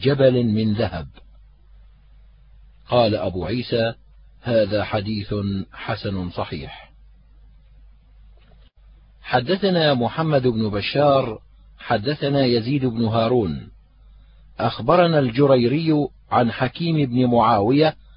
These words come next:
عن أبيه عن النبي صلى الله عليه وسلم قال: إن في الجنة بحر الماء،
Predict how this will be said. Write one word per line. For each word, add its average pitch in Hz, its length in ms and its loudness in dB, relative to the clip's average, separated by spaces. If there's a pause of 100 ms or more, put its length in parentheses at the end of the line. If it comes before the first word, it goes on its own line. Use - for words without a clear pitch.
(340)
عن 127 300 0
أبيه 160 680 -2
عن 127 180 0
النبي 123 560 2
صلى 139 300 2
الله 127 440 2
عليه 120 420 2
وسلم 107 600 0
قال: 139 540 0 (1900)
إن 120 260 2
في 135 120 -2
الجنة 160 800 0
بحر 139 400 4
الماء، 135 520 4